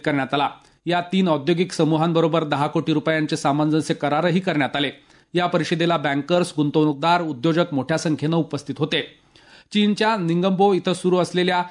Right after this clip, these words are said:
आशियाई अजिंक्यपद बॅडमिंटन स्पर्धेत भारताच्या ध्रुव कपिला आणि तनिषा क्रस्टो यांनी मिश्र दुहेरीच्या उपांत्यपूर्व फेरीत प्रवेश केला. आज झालेल्या उपउपांत्यपूर्व फेरीच्या सामन्यात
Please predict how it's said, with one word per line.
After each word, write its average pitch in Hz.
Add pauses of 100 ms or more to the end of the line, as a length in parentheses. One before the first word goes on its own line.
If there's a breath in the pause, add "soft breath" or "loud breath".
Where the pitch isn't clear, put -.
(160 loud breath)
आशियाई 196
अजिंक्यपद 180
बॅडमिंटन 165
स्पर्धेत 156
भारताच्या 151
ध्रुव 147
कपिला 175
आणि 185
तनिषा 156
क्रस्टो 160
यांनी 165 (240 loud breath)
मिश्र 180
दुहेरीच्या 185
उपांत्यपूर्व 160 (100)
फेरीत 151
प्रवेश 147
केला. 160 (340 loud breath)
आज 151
झालेल्या 160
उपउपांत्यपूर्व 160
फेरीच्या 147
सामन्यात 165